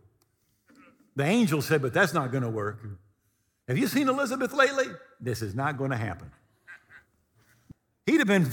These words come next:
brought, spouting off his mouth. When Joshua went to go and fight Jericho,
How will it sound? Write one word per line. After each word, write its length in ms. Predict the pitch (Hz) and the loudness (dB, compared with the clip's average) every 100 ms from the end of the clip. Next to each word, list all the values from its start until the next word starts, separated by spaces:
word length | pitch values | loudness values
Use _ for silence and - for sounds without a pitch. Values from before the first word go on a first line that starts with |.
| 123 | 2
brought, 680 | 180 196 165 175 226 - - | 4 4 2 -10 -10 -10 -12
spouting 460 | - 185 196 220 190 | -2 4 4 6 2
off 180 | 202 | 2
his 180 | 156 180 | 0 -2
mouth. 280 | 185 185 107 - _ _ _ _ _ - | -4 -8 -12 -18 _ _ _ _ _ 4
When 180 | 185 | 4
Joshua 720 | 127 175 285 269 - 143 131 143 - _ _ _ _ 120 | 6 4 6 4 2 0 0 -4 -14 _ _ _ _ -2
went 300 | 160 247 - | 0 0 -4
to 160 | - | -8
go 560 | 165 156 190 190 208 214 180 | -6 -2 0 2 2 0 -2
and 140 | 156 | -6
fight 340 | - 170 170 | -4 -6 -6
Jericho, 500 | 131 165 135 123 - | -8 -8 -8 -12 -16